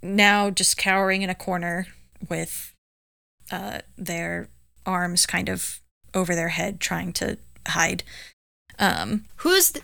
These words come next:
Speaker 2: who's this person?
Speaker 1: Who is, that is, uh, what appears to be a human controller, or at least the host of a,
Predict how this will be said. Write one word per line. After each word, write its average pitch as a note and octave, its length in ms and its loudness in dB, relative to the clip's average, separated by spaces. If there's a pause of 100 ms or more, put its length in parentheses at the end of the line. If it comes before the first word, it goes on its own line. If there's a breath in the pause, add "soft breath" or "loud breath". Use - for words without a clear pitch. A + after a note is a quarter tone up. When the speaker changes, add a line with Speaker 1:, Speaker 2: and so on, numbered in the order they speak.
Speaker 2:
who's F4+ 280 4
this - 580 4 (140)
person? F#3+ 400 0
Speaker 1:
Who A3 140 0
is, G#3+ 380 2 (500)
that E4+ 240 8
is, A3 640 2 (400)
uh, G3 420 6 (180)
what A3+ 220 0
appears A#3+ 320 0
to C4+ 100 0
be B3 200 0
a C4 200 8
human C#4 440 -2
controller, F#3+ 760 -2
or F#3+ 160 4
at - 80 2
least A3 400 4 (220)
the F#3 180 0
host G#3+ 480 2
of F#3 180 0
a, F3+ 340 -2